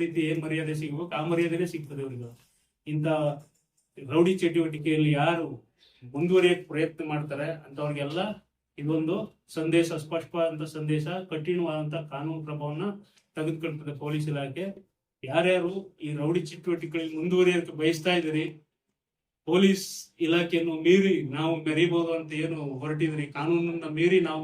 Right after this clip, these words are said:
ಮೆರೀಬಹುದು ಅಂತ ಏನು ಹೊರಟಿದ್ದೀರಿ, ನಿಮ್ಮೆಲ್ಲರೂ ಇದಕ್ಕೆ ಎಚ್ಚರಿಕೆ ಸಂದೇಶ.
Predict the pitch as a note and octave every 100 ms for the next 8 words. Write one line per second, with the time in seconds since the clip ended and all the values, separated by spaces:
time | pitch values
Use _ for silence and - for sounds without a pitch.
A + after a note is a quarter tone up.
0 | D3+ D#3+ D#3+ D#3+ D#3 D3+ D3 C#3 D3 E3
1 | C#3+ C#3 D#3 - _ _ _ C#3+ D3 D3+
2 | F3 E3+ E3 D#3+ D3+ - E3+ D#3 D#3 D#3
3 | D#3 D#3+ D3+